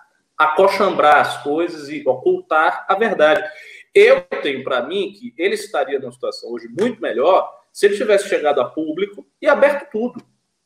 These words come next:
É o seguinte: recebeu isso, fulano recebeu aquilo, é, qual o motivo? O motivo é que a gente recebia esse dinheiro e a gente não ia usar esse dinheiro, e nós usamos por causa do nosso patrimônio. Peço desculpas à nação brasileira, não sei o quê, pela minha família,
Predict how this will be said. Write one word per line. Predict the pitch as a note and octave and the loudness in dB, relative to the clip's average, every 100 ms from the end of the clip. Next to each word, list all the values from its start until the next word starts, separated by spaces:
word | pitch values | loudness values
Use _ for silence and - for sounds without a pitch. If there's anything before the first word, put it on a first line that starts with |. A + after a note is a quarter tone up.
| _ - | _ -2
É | A#3 | -2
o | |
seguinte: | A#3+ A#3 A3+ A3+ | 0 -2 0 2
recebeu | G#3 G3+ G#3 G#3+ A3 | 2 4 6 6 6
isso, | B3 - | 0 -2
fulano | A3 G#3+ | -2 0
recebeu | G#3+ G#3 G3 G3 | 2 2 4 2
aquilo, | - A#3 B3 A#3+ A3 G#3+ | 0 -2 0 0 2 4
é, | G#3+ G#3+ - - - _ - | 6 4 2 -6 -16 _ 0
qual | A#3+ B3 | 6 6
o | |
motivo? | A#3 G#3 - F3+ B2 E3 | 6 0 -2 -4 -2 -2
O | |
motivo | G#3+ A3 - G#3 G#3+ G#3+ | -2 -2 -4 -4 0 -2
é | |
que | - | 0
a | G3 | -4
gente | F3 F3 | -4 -10
recebia | F3 F3+ D#3 C#3+ C#3 | -10 -8 -10 -8 -8
esse | - | -8
dinheiro | D3 F3+ F3+ F#3 F#3+ G#3+ A3+ - _ _ _ _ _ | -14 -8 -2 0 2 2 -2 -10 _ _ _ _ _
e | D3+ E3 F3 E3+ | -12 -8 -6 2
a | D3 | 2
gente | D#3 | 2
não | E3 | -2
ia | D#3 D3 | 2 4
usar | C3+ C3+ | 4 4
esse | C3 D3+ | 2 -2
dinheiro, | D#3 G3 G3 G#3 A#3 | -6 0 6 6 6
e | |
nós | A#3 A#3 | 0 -2
usamos | B3 A3+ A#3 A#3 | 0 2 2 -2
por | - - - - | -6 -20 -18 -2
causa | A#3 | -2
do | A3+ | -2
nosso | A3+ - | -6 0
patrimônio. | A#3 G#3+ G#3 G#3+ G3+ G3+ | 0 0 2 2 4 4
Peço | G3+ G3+ | 2 2
desculpas | G3 - G#3+ G3 F#3+ | -6 -8 -2 0 2
à | |
nação | F#3 - - G3+ | 2 0 -2 0
brasileira, | F#3+ E3+ C#3+ F3 A3 G3+ F#3+ F3 | 2 2 0 6 8 8 6 2
não | F#3 | 0
sei | F3 | -8
o | - | 0
quê, | G#3 G3 F#3+ | 4 4 2
pela | F3+ | -2
minha | F#3+ F#3 | -2 -8
família, | D3 - G#3 G#3 F#3+ F3+ | -12 -10 -8 -8 -8 -4